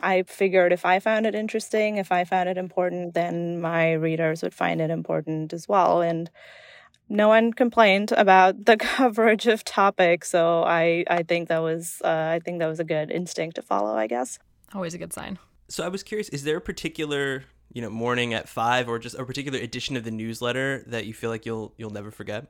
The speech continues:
Speaker 1: It was always fun to do the, uh, Nobel season newsletters, 'cause those get announced at, uh, four or five A M Eastern anyway. And it was usually a team of us that was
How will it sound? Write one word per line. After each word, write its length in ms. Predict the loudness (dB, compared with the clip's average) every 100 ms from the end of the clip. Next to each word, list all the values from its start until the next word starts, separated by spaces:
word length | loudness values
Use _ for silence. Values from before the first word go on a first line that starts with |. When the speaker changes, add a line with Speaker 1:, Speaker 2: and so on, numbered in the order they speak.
| _ _ _ _ _ 2
Speaker 1:
It 140 | 4 8
was 100 | 8
always 300 | 10 8 8
fun 260 | 4 6
to 140 | 6 6
do 720 | 8 8 8 8 6 2 0
the, 440 | -2 0 0 0 2
uh, 600 | 6 6 6 6 6 4
Nobel 580 | 2 4 6 6 6 2
season 760 | -2 -2 4 6 8 6 2 -4 _
newsletters, 720 | 2 4 6 4 6 4 2 2
'cause 240 | 2 6
those 400 | 6 6 4 -2 2
get 180 | 2
announced 560 | 2 0 2 0 -2 0
at, 260 | 4 4 0 -12 _ _
uh, 320 | 2 4 4 2
four 500 | -8 -6 0 2 2
or 60 | 2
five 260 | 2 0 2
A 120 | 0
M 180 | -2 -4
Eastern 580 | -8 -6 -4 -4 -6 -6
anyway. 800 | -4 -4 -4 -2 0 0 -2 -4 -18 -20 -12 0
And 600 | 2 4 2 0 -2 -2
it 100 | 0
was 220 | 2 0
usually 460 | 0 -2 0 2 2
a 60 | 0
team 360 | 2 4 4
of 120 | 4
us 220 | 4 4 4
that 220 | 2 4
was 400 | 4 2 -2